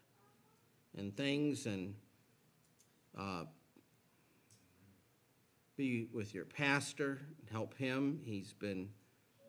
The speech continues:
him and his companion have been gracious in hosting us and, and, uh,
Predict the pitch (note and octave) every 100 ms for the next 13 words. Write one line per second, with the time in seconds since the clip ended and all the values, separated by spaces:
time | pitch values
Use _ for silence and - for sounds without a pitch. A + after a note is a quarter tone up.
0 | - A#2+ A#2 G#2+ G#2 - - - C3 C3+
1 | C3 C3 G#2+ F#2 G2+ G2 A#2 C3+ B2 C#3
2 | B2 - D2 C#3 C3+ B2+ - A#2+ A#2+ B2
3 | B2 - F2+ D#2+ - - - - _ _
4 | _ _ _ - G2 F#2 F#2 F2+ E2